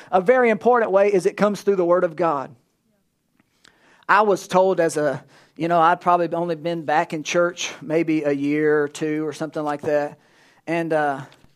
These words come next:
I was given these cards by my pastor, and they, and I, I love these little cards. I always keep these little cards, but one little card in particular has the Ephesians prayer, uh, Ephesians one on one side, Ephesians three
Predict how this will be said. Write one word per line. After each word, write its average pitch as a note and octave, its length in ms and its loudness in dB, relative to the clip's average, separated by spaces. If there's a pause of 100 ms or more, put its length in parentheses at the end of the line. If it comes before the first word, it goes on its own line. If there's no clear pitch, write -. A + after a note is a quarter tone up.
(1120)
I E3+ 60 2
was F3+ 180 -2
given F#3+ 240 2
these F#3+ 180 -2
cards F3+ 360 2
by E3+ 160 4
my E3+ 200 4
pastor, C#3+ 460 -2
and B2+ 140 -6
they, D3 100 -6 (180)
and C#3 200 -4
I, C#3 180 0
I C#3+ 120 2
love D3 260 2
these D3 180 -8
little C#3+ 140 -6
cards. D3 360 -4
I C3 40 -4
always C3+ 180 -4
keep D3+ 140 -8
these C#3+ 160 -10
little C#3 100 -6
cards, D3+ 260 -2
but C#3 160 -8
one F#3+ 200 -2
little E3 120 2
card E3 360 2
in D#3+ 100 -10
particular D3+ 640 -4 (220)
has D#3+ 320 2
the D#3 180 -2
Ephesians F#3 540 -4
prayer, D#3 600 -2 (300)
uh, C#3+ 180 0
Ephesians E3+ 460 -4
one D#3+ 380 -2
on D#3 160 -2
one E3+ 160 -2
side, C#3 320 -2
Ephesians E3+ 480 -6
three D#3 520 -6